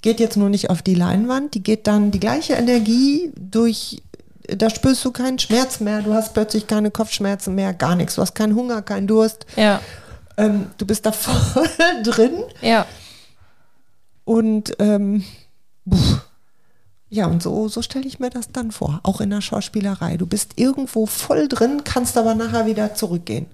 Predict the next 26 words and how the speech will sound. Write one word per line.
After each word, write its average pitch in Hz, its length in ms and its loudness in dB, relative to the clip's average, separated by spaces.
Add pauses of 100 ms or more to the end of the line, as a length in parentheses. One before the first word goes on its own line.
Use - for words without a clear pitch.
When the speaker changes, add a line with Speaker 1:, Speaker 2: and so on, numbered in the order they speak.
Speaker 1:
kommst 214 240 4
Speaker 2:
Ja. 214 100 2
Speaker 1:
wieder 202 200 2
raus. 143 400 -2 (220)
Speaker 2:
Ja. 220 220 -2 (380)
Speaker 1:
Ja? 226 180 0 (800)
Speaker 2:
Das - 160 -2
Einzige, 247 400 4
wo 247 100 6
man 247 180 6
halt 233 140 2
in 220 80 2
der 208 260 4 (140)
Schauspielerei 247 640 0
ein 226 140 2
bisschen 214 420 4 (760)
achtsam 269 840 0
sein 269 320 4
darf, 277 440 0
ist, 226 160 2
Speaker 1:
Ja. 190 240 0
Speaker 2:
welche 220 340 0
Rolle 214 320 4
nimmst 214 380 2
du - 40 -4
an? - 260 -2